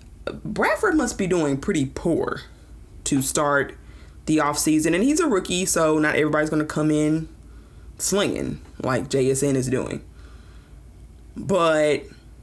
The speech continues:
when Damian Lewis went down, instead of putting Bradford at right guard or left guard,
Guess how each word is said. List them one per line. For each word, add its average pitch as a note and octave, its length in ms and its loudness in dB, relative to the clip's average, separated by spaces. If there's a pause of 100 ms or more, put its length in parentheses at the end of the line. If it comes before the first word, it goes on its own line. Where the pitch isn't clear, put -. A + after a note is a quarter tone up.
when D#3 180 0
Damian E4+ 380 2
Lewis G3 240 2
went C3 200 0
down, B2+ 500 0 (1300)
instead E3+ 200 2
of D#3 160 -2
putting A3 300 2
Bradford D3 680 0 (340)
at B2+ 300 -2
right C#3+ 240 0
guard C#3+ 320 0
or C3+ 180 0
left D3 260 0
guard, - 340 -2